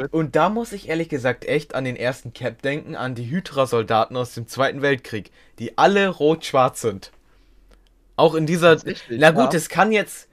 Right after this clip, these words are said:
Speaker 2: Wunschdenken sein oder sowas, möglich ist es, aber ich glaube, dass es was mit Hydra zu tun hat.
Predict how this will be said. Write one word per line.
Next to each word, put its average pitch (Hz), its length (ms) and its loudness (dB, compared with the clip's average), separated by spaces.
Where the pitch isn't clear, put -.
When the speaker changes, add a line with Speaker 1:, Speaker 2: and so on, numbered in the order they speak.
Speaker 2:
Wunschdenken 196 760 -2
sein 160 300 0
oder 196 220 -4
sowas, 208 360 -6
möglich 170 460 -4
ist 156 200 -6
es, 240 240 -4
aber 196 480 6
ich - 160 -4
glaube, 156 520 2
dass 127 240 0
es 151 160 -12
was 117 160 -8
mit 139 140 -10
Hydra 143 300 -6
zu - 100 -20
tun 98 240 -14
hat. 90 160 -12